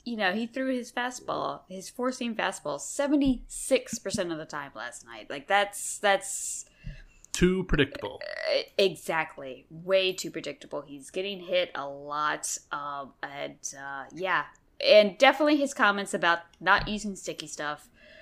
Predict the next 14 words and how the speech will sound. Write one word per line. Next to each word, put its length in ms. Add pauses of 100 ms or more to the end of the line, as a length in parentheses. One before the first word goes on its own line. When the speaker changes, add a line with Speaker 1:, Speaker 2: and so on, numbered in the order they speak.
(340)
Speaker 1:
Um, 420 (640)
I'm 200
kinda 280
thinking 440
that 180
he 140
le-, 380 (100)
he 220
probably 340
was 180
using 560
some 300
of 140
the 280